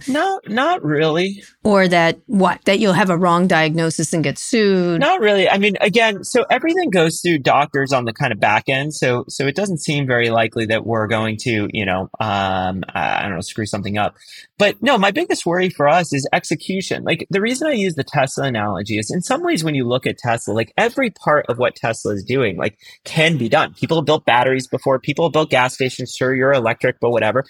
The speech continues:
Speaker 1: People have built mines. People have built factories. People have built all these things. But then when you look at, like, one company doing all those things, you, you wanna pull your hair out, right? It's, like, really, really complex. And so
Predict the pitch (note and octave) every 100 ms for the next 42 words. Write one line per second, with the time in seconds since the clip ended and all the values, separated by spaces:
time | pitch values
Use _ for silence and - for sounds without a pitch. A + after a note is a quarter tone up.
0 | _ - C3 C#3+ C#3 C#3+ A#2+ A2+ A2+ A2
1 | - C3 C#3 C#3 B2 B2 G#2+ - A2+ A2+
2 | - _ B3+ F4+ D#4+ D3 D#3 D#3 C3 A2+
3 | G#2+ - C3+ G#2 - - - G#3 D4+ G4+
4 | G4 G3+ F3+ - A#2 A2+ A2+ C3 E3+ E3+
5 | C#3+ C#3+ D3 E3 E3+ C3+ A2 G2+ G#2+ C3+
6 | F3 G#3+ A3 G#3+ A#3+ A#3 F3+ A#2 E2 F#2+
7 | C3 C3 A#2 - D#3+ F3+ F3 B3+ G3+ G2+
8 | F2+ - C3+ F3+ F3+ D#3 E3+ B2+ C3+ E3
9 | E3 D#3+ D#3 E3 D#3+ E3+ - D3+ E3+